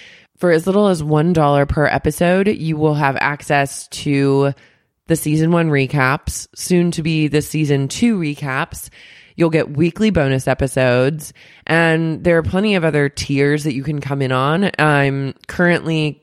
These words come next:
in the middle of restructuring some of them to better suit my patrons' desires and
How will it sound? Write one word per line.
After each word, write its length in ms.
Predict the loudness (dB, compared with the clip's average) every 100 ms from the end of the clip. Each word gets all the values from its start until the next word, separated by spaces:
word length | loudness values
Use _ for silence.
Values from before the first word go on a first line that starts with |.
| _
in 140 | -4 0
the 80 |
middle 280 | 2 2 2
of 220 | 0 -2
restructuring 880 | 0 -2 0 -2 -2 -2 0 2 0
some 180 | 0 0
of 100 | 0
them 320 | 0 0 -2
to 280 | -4 -4 -2
better 300 | 0 2 0
suit 480 | -2 -6 -4 -4 -4
my 280 | -2 -2 0
patrons' 680 | -2 -2 -2 -2 0 -4 -6
desires 800 | -4 0 2 2 2 2 0 -2
and 640 | 0 2 2 0 -4 -6